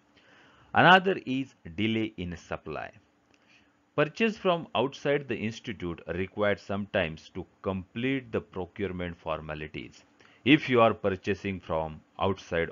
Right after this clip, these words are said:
of the country, various formalities, legal formalities has to carried out before purchasing, and this may lead to delay in supply inside the hospital. And the last reason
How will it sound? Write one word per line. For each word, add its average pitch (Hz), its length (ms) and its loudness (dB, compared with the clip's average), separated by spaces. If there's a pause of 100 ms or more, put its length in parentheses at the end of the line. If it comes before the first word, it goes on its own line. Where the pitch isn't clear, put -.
of 78 220 -4
the 80 80 -12
country, - 500 -10 (540)
various 190 420 6
formalities, 113 880 0
legal 120 340 -2
formalities 90 800 -6
has 101 400 -2
to 110 160 -8
carried 82 480 -4
out 82 320 -4 (400)
before 95 500 -4 (460)
purchasing, 76 640 -8 (680)
and 107 320 4 (320)
this 160 280 2
may 208 200 6
lead 123 320 0 (100)
to 107 160 -2 (140)
delay 107 320 4
in 90 340 -4
supply 87 640 0
inside 80 500 -2
the 80 80 -6
hospital. - 580 -12 (680)
And 156 240 2
the 175 180 2 (380)
last 131 400 6
reason 120 500 -4